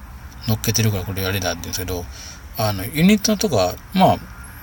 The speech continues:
会社とかレーベルによってはもう許可出してどうぞ使ってくださいねってやってる人もあるんですね。なので一概には無断転載ではないんですけど、というか動画の無断転載が要するにキャプチャー動画が多くて、例えば、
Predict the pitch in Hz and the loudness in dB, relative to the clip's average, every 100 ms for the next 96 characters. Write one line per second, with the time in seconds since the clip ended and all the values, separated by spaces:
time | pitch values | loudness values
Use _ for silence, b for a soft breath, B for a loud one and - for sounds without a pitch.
0 | - - 143 143 - 110 104 123 147 160 | -12 0 4 4 4 4 4 4 6 4
1 | 156 160 175 135 117 139 120 180 101 - | 2 2 4 6 6 4 4 4 6 6
2 | - 160 104 180 95 - 131 139 143 156 | 6 4 4 4 4 2 2 2 6 6
3 | 175 104 107 - - 107 113 131 131 - | 6 2 0 -2 -4 -2 0 2 2 -2
4 | B B B B - - - 156 98 104 | B B B B -14 -4 0 2 0 -2
5 | - - - 127 170 - - - 120 107 | -6 -6 -2 0 -2 -4 -14 0 4 4
6 | 87 85 95 - 220 233 240 123 98 - | 0 -6 0 4 6 6 6 4 2 2
7 | 117 120 131 160 117 104 120 92 127 151 | 6 6 6 4 4 4 0 2 2 2
8 | 92 90 - 98 - B B B - 233 | 0 -4 -4 -6 -6 B B B 0 4
9 | 147 104 90 143 220 233 226 196 214 208 | 6 4 4 8 10 10 8 6 6 6
10 | 214 - 98 98 185 208 190 - 147 110 | 4 4 0 -4 4 4 6 4 2 2
11 | 113 - 214 208 143 87 92 92 - 90 | 2 6 6 6 4 2 2 0 -4 -2
12 | 87 - B B B - 190 - 294 147 | -2 -4 B B B -2 0 2 4 6
13 | 113 - | 8 6